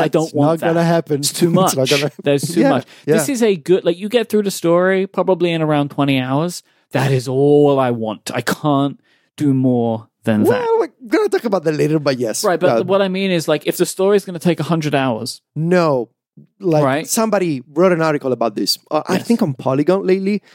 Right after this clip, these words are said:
Speaker 1: like, when they see, uh, an open world game, there was this line from this article, like,
Speaker 2: <laughs> Death
Speaker 1: uh, when they
Speaker 2: Stranding.
Speaker 1: Uh, <laughs> well, uh, also should be an episode in the future.
Speaker 2: Uh, I don't wanna play a game where I'm told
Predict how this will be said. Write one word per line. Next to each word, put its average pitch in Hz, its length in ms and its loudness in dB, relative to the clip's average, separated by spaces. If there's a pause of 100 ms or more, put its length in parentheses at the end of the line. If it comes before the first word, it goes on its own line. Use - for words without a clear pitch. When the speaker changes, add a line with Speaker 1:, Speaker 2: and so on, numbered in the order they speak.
(160)
Speaker 1:
like, 151 340 0 (280)
when 170 280 0
they 175 140 4
see, 170 560 0 (380)
uh, 131 340 2
an 139 100 0
open 160 340 -2
world 156 340 0
game, 175 420 0
there 156 100 0
was 151 160 2
this 139 240 0
line 135 400 2
from 156 220 0
this 147 100 -4
article, 156 320 0
like, 127 280 0
Speaker 2:
<laughs> - 20 0
Death - 180 -2
Speaker 1:
uh, 190 260 0
when 123 120 2
they 127 80 0
Speaker 2:
Stranding. 139 600 0 (760)
Speaker 1:
Uh, 156 260 2 (380)
<laughs> 160 380 -2
well, 196 320 0 (380)
uh, 143 320 0
also 185 420 -2 (120)
should 196 220 -6
be 143 140 2
an 120 140 0
episode 107 340 -2
in 107 60 0
the 98 60 -8
future. 120 280 -4
Speaker 2:
Uh, 156 340 0 (100)
I 185 180 0
don't 214 320 0
wanna 202 220 0
play 180 280 0
a 165 40 2
game 147 440 0
where 123 180 2
I'm 123 180 -2
told 120 440 0